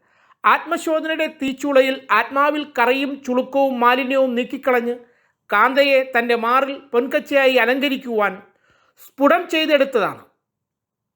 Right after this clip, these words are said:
പ്രണയം ജഡത്തിൽ നിന്നും ഉത്ഭവിക്കുന്നു. വേഗത്തിൽ കത്തും, വേഗത്തിൽ കീടം നീങ്ങാതെ തന്നെ ജഡത്തിലേക്ക് തിരികെ വന്ന് അണയും. അശുദ്ധി വിമുക്തം അഥവാ സ്ഫുടം വിമുക്തം. ജഡത്തിലെ പ്രണയം ഹൃദയത്തോട് ശത്രുത്വം പുലർത്തി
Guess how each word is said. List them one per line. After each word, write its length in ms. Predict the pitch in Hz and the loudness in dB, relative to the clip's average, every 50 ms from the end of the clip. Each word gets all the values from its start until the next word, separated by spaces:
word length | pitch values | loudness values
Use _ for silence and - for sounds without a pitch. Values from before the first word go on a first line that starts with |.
| _ _ _ _ _ _ - | _ _ _ _ _ _ -2
പ്രണയം 340 | - 220 240 277 302 311 320 285 | 0 2 2 2 2 0 0 0
ജഡത്തിൽ 340 | 254 262 262 294 - - 311 330 | 2 2 2 2 0 -4 -6 -4
നിന്നും 180 | 320 302 294 285 277 | -4 -2 -2 -2 -2
ഉത്ഭവിക്കുന്നു. 600 | 262 226 - 247 269 254 247 - 262 240 240 247 254 254 - _ _ _ _ _ _ _ _ _ _ - | -4 -2 2 2 2 2 0 -4 -4 -4 -4 -4 -6 -8 -12 _ _ _ _ _ _ _ _ _ _ 2
വേഗത്തിൽ 460 | 196 226 302 330 339 349 349 349 359 370 359 | 4 4 4 4 4 0 -2 -2 -6 -6 -4
കത്തും, 300 | 349 320 311 - - 311 320 320 _ _ 208 | -4 -4 -4 -4 -8 -12 -12 -12 _ _ -2
വേഗത്തിൽ 420 | 214 240 262 262 285 269 - - 285 277 277 - - | 0 0 2 2 0 -2 -4 -8 -8 -8 -10 -10 -6
കീടം 280 | 240 277 302 330 311 294 | -2 0 0 0 0 0
നീങ്ങാതെ 340 | 294 285 285 285 285 285 277 269 | -2 -2 0 2 2 2 0 0
തന്നെ 180 | 262 269 254 254 247 190 | 0 0 0 0 0 2
ജഡത്തിലേക്ക് 540 | 214 220 247 240 - 269 277 277 269 277 277 190 | 2 0 0 0 0 0 0 0 0 0 -4 -6
തിരികെ 240 | 233 240 247 254 254 247 | -4 -2 2 2 2 2
വന്ന് 160 | 233 226 226 220 - - | 0 -2 -4 -6 -6 -6
അണയും. 280 | 185 170 151 127 127 - _ _ _ _ _ _ _ _ _ _ _ _ _ _ _ _ _ _ - | -4 -4 -6 -8 -10 -18 _ _ _ _ _ _ _ _ _ _ _ _ _ _ _ _ _ _ -4
അശുദ്ധി 400 | 226 233 - - 359 349 - 392 349 330 | -4 -2 0 0 -2 0 2 2 2 2
വിമുക്തം 420 | 294 285 330 - - - 330 320 330 - - | 2 0 -2 -4 0 0 0 0 0 -2 -2
അഥവാ 260 | 220 220 254 262 269 262 262 254 | 0 2 4 4 4 4 2 0
സ്ഫുടം 280 | - - 262 269 320 320 269 | -4 -4 -2 0 0 0 0
വിമുക്തം. 380 | 233 202 160 - - - - - _ _ _ _ _ _ _ _ _ _ _ _ _ - | -4 -4 -6 -10 -14 -20 -20 -20 _ _ _ _ _ _ _ _ _ _ _ _ _ -2
ജഡത്തിലെ 480 | 170 220 226 262 262 262 285 277 285 277 277 | 0 2 2 2 0 0 2 2 2 4 2
പ്രണയം 340 | 277 269 269 269 269 269 269 262 190 | 0 0 0 0 -2 -2 -4 -6 -4
ഹൃദയത്തോട് 600 | 208 226 254 269 269 262 269 277 277 269 254 262 269 269 - _ _ - - | 0 2 2 2 2 0 -2 -2 -2 -2 -2 -2 -4 -6 -12 _ _ -6 -2
ശത്രുത്വം 440 | - 226 226 - 277 214 277 277 247 | -2 -2 -2 -2 -6 -4 -4 -2 2
പുലർത്തി 380 | 220 233 240 233 233 254 233 | 4 4 4 2 0 -4 -10